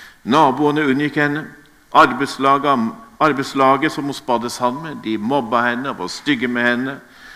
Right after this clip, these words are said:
Og rødegardistene hjulte henne opp med jevne mellomrom.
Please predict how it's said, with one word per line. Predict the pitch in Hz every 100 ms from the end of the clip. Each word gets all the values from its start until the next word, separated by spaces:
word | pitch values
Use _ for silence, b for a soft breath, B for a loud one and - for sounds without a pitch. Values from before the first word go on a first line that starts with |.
| B B B B B B B B B _ -
Og | 117
rødegardistene | 151 120 123 117 120 - - 135 139 117 107
hjulte | 127 104 120 120
henne | 127
opp | 120 - 123
med | 127
jevne | 110 98 107
mellomrom. | 107 95 98 101